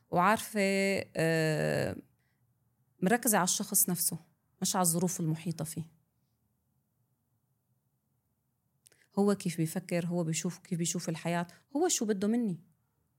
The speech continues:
واللي بده إياه مني، هل أنا بقدر أقدم له إياه أو لا؟ هو كيف شكل العائلة بالنسبة إله، وهل هو بالنسبة إله أولوية أصلًا يكون عنا أولاد أو لا؟ فهي بتختلف من حدا لحدا، دينا. بس أنا بقول لك، كل ما عرفتي نفسك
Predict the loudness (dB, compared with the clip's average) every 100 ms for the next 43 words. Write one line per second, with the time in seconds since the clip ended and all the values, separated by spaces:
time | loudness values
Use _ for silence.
0 | _ 0 2 2 4 4 4 4 2 2
1 | 2 2 2 0 0 0 -2 -2 0 0
2 | 0 0 -2 -2 -4 -6 _ _ _ _
3 | _ _ _ _ 0 2 4 2 0 0
4 | 0 0 2 2 0 0 0 0 0 -2
5 | -6 -6 -4 -4 -8 -20 _ _ 0 2
6 | 4 4 2 2 0 0 0 0 0 0
7 | 0 -2 -2 -2 -2 -2 -2 0 0 0
8 | 0 0 -2 -2 0 -2 -4 -4 -6 -14
9 | -14 0 2 2 -2 -2 0 0 0 -4
10 | -2 0 0 0 -2 0 2 2 0 0
11 | 0 -2 0 0 2 -2 -6 -20 -6 2
12 | 4 4 2 0 0 0 -2 0 2 2
13 | 2 2 0 -2 -4 -2 -2 0 0 0